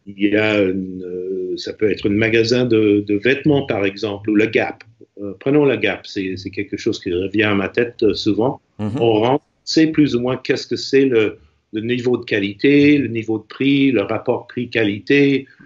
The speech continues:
Speaker 1: Et on, au magasin, on a, on trouve quelque chose, on va, euh, au comptoir, euh, on interagit, euh, rapidement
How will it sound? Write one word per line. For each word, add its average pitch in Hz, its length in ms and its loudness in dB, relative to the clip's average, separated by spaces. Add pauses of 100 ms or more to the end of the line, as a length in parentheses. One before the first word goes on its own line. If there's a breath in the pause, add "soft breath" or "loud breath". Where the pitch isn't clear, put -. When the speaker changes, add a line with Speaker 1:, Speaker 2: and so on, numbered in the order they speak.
(400 soft breath)
Speaker 1:
Et 170 360 6
on, 107 440 -4
au - 20 -6
magasin, 104 600 0
on 120 200 -2
a, 110 120 -8 (180)
on 98 340 -14
trouve 120 220 -6
quelque - 260 -2
chose, 151 340 2
on 113 120 -2
va, 117 440 -2 (640 soft breath)
euh, 98 480 -4
au 110 120 0
comptoir, 151 760 0 (140)
euh, 101 300 -2 (840)
on 113 180 -4
interagit, 107 800 0
euh, 95 140 0
rapidement 120 560 -4